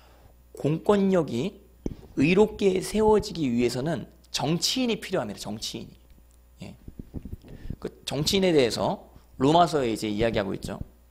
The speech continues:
하나님께서 정치인을 세우신 이유가 무엇이냐? 악행하는 자에게 징벌하기 위해서 하나님께서 세우셨다. 이 땅 가운데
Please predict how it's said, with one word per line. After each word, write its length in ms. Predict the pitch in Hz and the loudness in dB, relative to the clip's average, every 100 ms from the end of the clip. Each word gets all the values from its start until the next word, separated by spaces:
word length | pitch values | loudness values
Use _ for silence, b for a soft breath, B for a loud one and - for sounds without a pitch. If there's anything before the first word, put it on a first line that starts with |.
| b b | b b
하나님께서 500 | - 226 214 202 156 | 0 2 2 0 -2
정치인을 420 | 135 131 - 165 | -2 0 2 2
세우신 300 | 165 170 160 | 4 2 2
이유가 220 | 123 131 | 2 4
무엇이냐? 560 | 131 113 110 120 117 - | 4 2 0 -2 -4 -6
악행하는 600 | - 110 123 180 180 165 147 | 2 4 4 2 2 4 4
자에게 240 | 120 120 | 2 0
징벌하기 540 | - 151 160 180 156 123 | 0 0 4 6 4 2
위해서 200 | 110 120 | -4 -4
하나님께서 340 | 143 135 117 | -6 -4 -6
세우셨다. 600 | 113 165 131 - 107 - - B B B B B B | -2 -2 -2 -2 -4 -6 -12 B B B B B B
이 140 | - 147 | -4 4
땅 180 | 185 185 | 4 6
가운데 500 | 185 151 117 127 | 6 6 2 -2